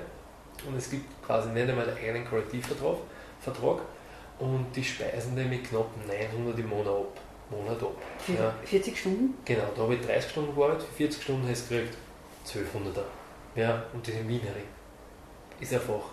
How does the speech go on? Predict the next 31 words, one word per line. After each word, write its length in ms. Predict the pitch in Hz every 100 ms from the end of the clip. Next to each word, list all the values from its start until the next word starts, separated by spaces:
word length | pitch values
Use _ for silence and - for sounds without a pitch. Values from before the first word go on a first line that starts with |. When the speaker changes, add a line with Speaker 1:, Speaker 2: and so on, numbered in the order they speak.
| - - - - -
Speaker 1:
voll 180 | 131 113
wenig. 260 | - - - - - - -
Ja. 160 | 113 113 - - - - -
Und 240 | 120 123 117 117 - -
da 80 |
gibt's 320 | 110 127 - 120
auch 80 |
bei 260 | - 113 110 110 - - -
super 440 | - 131 123 123
bekannten 460 | 117 120 104 107 113
Studios, 640 | - 110 120 117 117 117 - - - - - - - - - - - -
ist 220 | 139 127 -
auch 80 | 117
nicht 120 | 113
so 100 | -
leibend. 360 | 104 101 95 - - -
Ja. 220 | 120 117 117 117 -
Also 200 | 123 120
du 60 | 131
kannst 240 | 151 156
generell, 360 | 131 131 139 135 - - - -
solange 300 | 131 113 113
du 60 |
nicht 220 | 101 101 -
selbstständig 540 | 113 120 - 156 160
bist, 280 | 180 196 - - - - - - - - -
ähm, 280 | 123 123 123 -
schwer 360 | - - 123 135
irgendwie 200 | 131 135
Geld 200 | 120 110
verdienen. 320 | 110 - 101